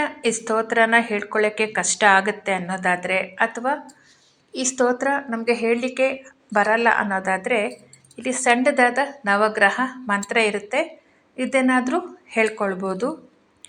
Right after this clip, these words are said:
ಓಂ ನಮಃ ಸೂರ್ಯಾಯ ಚಂದ್ರಾಯ ಮಂಗಳಾಯ ಬುಧಾಯ ಚ ಗುರು ಶುಕ್ರ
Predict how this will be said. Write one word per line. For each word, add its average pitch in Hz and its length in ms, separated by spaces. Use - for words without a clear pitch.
ಓಂ 208 540
ನಮಃ 214 580
ಸೂರ್ಯಾಯ 196 880
ಚಂದ್ರಾಯ 208 800
ಮಂಗಳಾಯ 233 840
ಬುಧಾಯ 208 720
ಚ 185 160
ಗುರು 262 440
ಶುಕ್ರ - 460